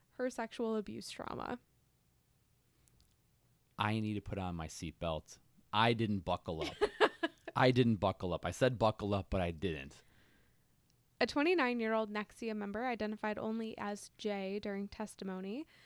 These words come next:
Speaker 1: at the, uh, Rainieri trial in Brooklyn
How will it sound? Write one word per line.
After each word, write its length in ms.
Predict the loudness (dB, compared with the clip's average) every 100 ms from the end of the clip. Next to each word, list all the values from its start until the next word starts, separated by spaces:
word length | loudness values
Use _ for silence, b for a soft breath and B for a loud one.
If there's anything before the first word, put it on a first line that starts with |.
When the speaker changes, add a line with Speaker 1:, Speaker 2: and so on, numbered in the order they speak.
| B B -10
Speaker 1:
at 340 | -4 -4 -4 -8 _ -10
the, 500 | -8 -6 -6 -6 -8 -10 -8
uh, 240 | -6 -4
Rainieri 600 | -2 0 0 0 0 -2
trial 360 | -4 -4 -4 -2
in 120 | -4
Brooklyn 540 | -6 -8 -10 -8 -6